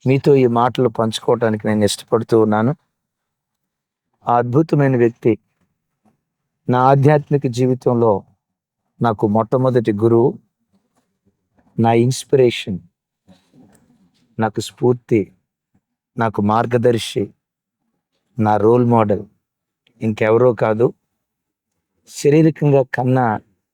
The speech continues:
నా కన్న తండ్రే. ఆ తండ్రి గారి పేరు ఒకప్పుడు మరియదాస్.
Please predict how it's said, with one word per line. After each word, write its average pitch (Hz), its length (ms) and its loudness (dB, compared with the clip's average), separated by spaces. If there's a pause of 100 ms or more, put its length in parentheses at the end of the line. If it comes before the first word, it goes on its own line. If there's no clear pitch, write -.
(260)
నా 110 100 -2
కన్న 104 360 -2
తండ్రే. 113 460 0 (1080)
ఆ 104 60 -2
తండ్రి 120 400 0
గారి 127 160 2
పేరు 117 440 0 (1000)
ఒకప్పుడు 113 420 -2
మరియదాస్. 120 760 -2